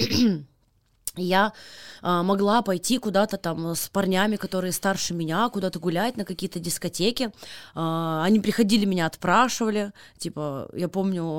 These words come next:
Малуха, передаю тебе привет». Он приезжал, там: «Тётя Наташ, там Каринка с нами там до десяти», типа, сегодня. Она так: «Да, окей».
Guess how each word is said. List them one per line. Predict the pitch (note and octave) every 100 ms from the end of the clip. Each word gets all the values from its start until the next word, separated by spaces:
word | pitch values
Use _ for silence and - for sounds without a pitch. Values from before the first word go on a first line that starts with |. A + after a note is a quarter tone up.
| D3
Малуха, | E3 E3+ E3 - D#3 -
передаю | D#3+ E3
тебе | D#3+ E3+
привет». | F3 F3 D#3+
Он | D3+
приезжал, | D#3 F#3 E3+ G3+ B3 B3+ - -
там: | -
«Тётя | F#3 A#3
Наташ, | D4 D#4 C#4 -
там | F3+ F3
Каринка | - G3+ D#4 D4
с | - A3
нами | C#4 C#4+ C4+
там | C4 A3+
до | G3
десяти», | A#3+ B3+ A#3 C4+ C#4
типа, | A3 G3+
сегодня. | - G3 E3+
Она | F3
так: | D#3 D3
«Да, | G2+ F4+
окей». | C#4+ - B3 B3+